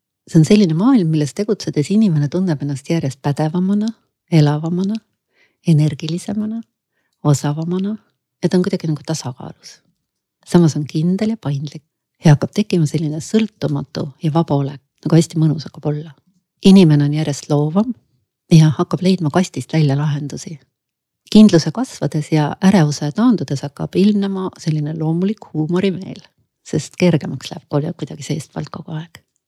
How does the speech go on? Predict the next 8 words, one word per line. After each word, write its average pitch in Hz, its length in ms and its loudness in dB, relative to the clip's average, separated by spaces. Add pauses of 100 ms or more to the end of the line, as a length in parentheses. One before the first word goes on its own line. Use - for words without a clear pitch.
(260)
Kui 175 100 4
siiani 160 720 4
oli 151 460 0
inimene 156 640 2 (260)
põhiliselt 190 480 6
nagu 147 160 -8 (140)
hõivatud 175 500 4
ellujäämisega 156 880 0